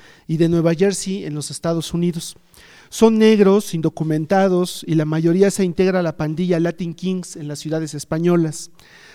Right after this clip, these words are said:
Se emplean sobre todo en construcción. Las cadenas globales de la construcción utilizan mano de obra inmigrante por su vulnerabilidad, empleándola en otras actividades adyacentes,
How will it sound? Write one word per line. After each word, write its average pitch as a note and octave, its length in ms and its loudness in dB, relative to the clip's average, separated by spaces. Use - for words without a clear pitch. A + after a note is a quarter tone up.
Se - 140 -6
emplean F#3+ 340 2
sobre E3+ 280 -2
todo F#3 180 2
en F3 60 0
construcción. F#3 580 -4
Las E3+ 200 -2
cadenas A3 380 2
globales G3+ 340 4
de F#3+ 80 -2
la F3 120 0
construcción F#3+ 600 0
utilizan F3+ 480 -4
mano F3+ 260 0
de E3+ 120 2
obra F3 140 2
inmigrante D#3 580 -4
por C#3+ 160 -6
su - 160 -8
vulnerabilidad, C#3+ 800 -2
empleándola F#3+ 720 -2
en D#3+ 140 -2
otras F#3 240 -4
actividades D#3 640 -6
adyacentes, F#3+ 520 -10